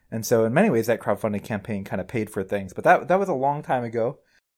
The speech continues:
You know, for the last few years, though, she's been working at Igalia, which is a worker cooperative in Europe where people do software development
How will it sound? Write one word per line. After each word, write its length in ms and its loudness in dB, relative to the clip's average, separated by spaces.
You 120 -8
know, 160 2
for 140 -4
the 80 0
last 260 4
few 140 -2
years, 300 -2
though, 120 0
she's 220 -6
been 160 -8
working 260 -8
at 100 -4
Igalia, 680 0
which 240 -10
is 240 -4
a 80 -4
worker 260 -6
cooperative 460 -2
in 80 -8
Europe 320 -2
where 160 -2
people 400 -6
do 320 -10
software 340 -2
development 460 -4